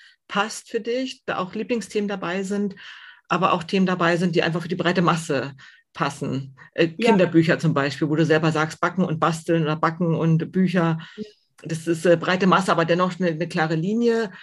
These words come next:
Speaker 1: Aber wenn man so ein Thema wie Introversion dabei hat oder auch Outdoor-Themen, wo bestimmt viele
Speaker 2: Ja.
Speaker 1: Hersteller gerne sagen, jawohl, das wäre genau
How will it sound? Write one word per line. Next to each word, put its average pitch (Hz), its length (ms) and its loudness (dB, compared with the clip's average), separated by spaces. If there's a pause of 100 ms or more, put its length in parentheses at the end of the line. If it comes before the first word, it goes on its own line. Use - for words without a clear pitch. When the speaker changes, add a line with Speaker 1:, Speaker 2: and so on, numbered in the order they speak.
(180)
Speaker 1:
Aber 165 160 -2
wenn 170 100 2
man 180 140 2
so 170 60 0
ein 165 120 -2
Thema 170 220 -4
wie 165 120 -2
Introversion 175 840 0
dabei 165 420 0
hat 165 160 -2
oder 160 240 0
auch 160 200 -6
Outdoor-Themen, 165 920 0
wo 160 80 0
bestimmt 180 340 -2
viele 185 160 -2
Speaker 2:
Ja. 175 80 -2
Speaker 1:
Hersteller 156 420 -2
gerne 160 380 -2
sagen, 151 500 -2
jawohl, 160 540 -2 (1080)
das 170 160 -2
wäre 170 120 4
genau 170 300 2